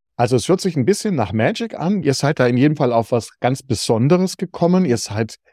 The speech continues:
äh, dafür auch für den Deutschen Zukunftspreis nominiert worden. Herzlichen Glückwunsch übrigens dafür. Das ist eine große Leistung. Und dazu geführt hat ja eine gemeinsame Produktentwicklung.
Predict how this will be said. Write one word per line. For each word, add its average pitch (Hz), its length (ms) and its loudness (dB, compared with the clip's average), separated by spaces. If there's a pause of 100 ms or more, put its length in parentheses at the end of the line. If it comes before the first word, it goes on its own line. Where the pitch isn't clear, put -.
(140)
äh, 113 180 2
dafür 110 400 0
auch 120 200 2
für 123 180 0
den 110 240 0
Deutschen 104 400 -2
Zukunftspreis 147 960 -4
nominiert 160 640 -2
worden. 190 280 0
Herzlichen 113 500 0
Glückwunsch 110 520 -2
übrigens 156 440 -2
dafür. 185 360 -6
Das 196 200 -4
ist 120 160 -10
eine 113 80 -4
große 104 320 -2
Leistung. 95 500 -2 (280)
Und 135 200 -2 (120)
dazu 139 300 0
geführt 147 460 0
hat 190 220 -4
ja 190 180 0 (300)
eine 131 260 4
gemeinsame 131 960 0 (180)
Produktentwicklung. 110 1160 -4